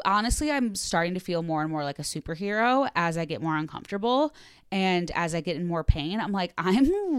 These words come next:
literally amazing." Like, I've never feel so, felt so empowered in my life. So get pregnant. Like,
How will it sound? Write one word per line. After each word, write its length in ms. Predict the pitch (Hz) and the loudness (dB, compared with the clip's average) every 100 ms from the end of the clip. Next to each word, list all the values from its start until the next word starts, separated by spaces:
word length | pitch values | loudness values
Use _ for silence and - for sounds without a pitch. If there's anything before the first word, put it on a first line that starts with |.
| 220 190 190 | 0 0 2
literally 600 | 185 180 175 180 170 156 | 2 2 2 0 0 -2
amazing." 680 | 147 139 123 135 127 196 190 185 | -4 -6 -8 -12 -10 -10 -10 -4
Like, 480 | 190 180 175 165 - | 0 2 2 -2 -2
I've 640 | 185 185 185 185 185 160 | 2 4 4 4 0 0
never 220 | 180 165 | 0 0
feel 180 | 196 180 | -2 -6
so, 160 | - - - - | -6 -12 -14 2
felt 240 | 202 - | 2 4
so 160 | - 180 | 2 2
empowered 400 | 175 170 180 170 | 2 0 0 0
in 60 | |
my 100 | 143 | -2
life. 340 | 143 135 92 - | -4 -4 -4 -8
So 360 | - 180 160 | -2 2 4
get 280 | 175 180 240 | 2 -2 -4
pregnant. 520 | 247 226 123 143 - 170 | -2 -4 -4 -8 -6 -4
Like, 220 | 156 | -2